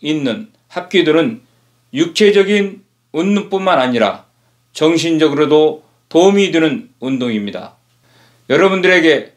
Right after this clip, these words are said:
가르침을 주는 스승에 대한 존경심과 함께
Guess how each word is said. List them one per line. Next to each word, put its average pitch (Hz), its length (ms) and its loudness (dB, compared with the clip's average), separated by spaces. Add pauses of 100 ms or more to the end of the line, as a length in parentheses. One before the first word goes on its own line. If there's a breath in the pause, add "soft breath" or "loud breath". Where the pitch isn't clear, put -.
가르침을 196 600 0
주는 175 420 -6
스승에 233 460 0
대한 190 400 0
존경심과 139 760 -6
함께 120 440 -6